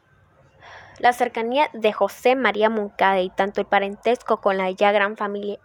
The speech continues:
ya gran conocida familia Sacasa tenía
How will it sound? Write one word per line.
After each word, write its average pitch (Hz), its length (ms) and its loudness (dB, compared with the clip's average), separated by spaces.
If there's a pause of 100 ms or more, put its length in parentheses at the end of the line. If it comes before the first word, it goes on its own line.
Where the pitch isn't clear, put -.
(220)
ya 214 420 0
gran 220 320 0
conocida 202 560 0
familia 208 460 -2
Sacasa - 500 -4
tenía 196 420 -8